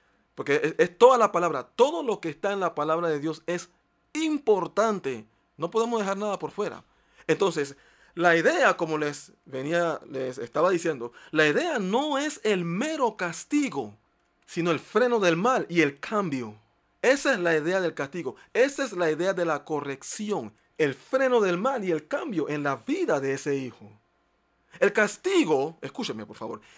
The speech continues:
el castigo no se debe ejercer en un espíritu de venganza. "Bueno, lo que hiciste me ofendió a mí, por tanto yo te voy a hacer esto".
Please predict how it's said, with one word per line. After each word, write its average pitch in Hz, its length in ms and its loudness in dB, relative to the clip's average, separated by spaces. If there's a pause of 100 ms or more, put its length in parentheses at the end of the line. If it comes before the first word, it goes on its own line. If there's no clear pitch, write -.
el 165 180 2
castigo 165 840 0 (500)
no 220 340 -2
se 202 240 0
debe 226 400 2
ejercer 160 840 -2 (320)
en 151 120 -4
un 185 100 -2
espíritu 165 380 -4
de 147 80 2
venganza. 123 540 -6 (1080)
"Bueno, 175 320 2
lo 160 220 2
que 175 120 2
hiciste 277 640 0 (120)
me 180 180 0
ofendió 170 720 0
a 156 180 2
mí, 160 680 -2 (300)
por - 160 2
tanto 208 380 2 (220)
yo 320 300 4
te 220 80 6
voy 196 280 6
a 190 60 6
hacer 190 380 -2 (180)
esto". 117 440 0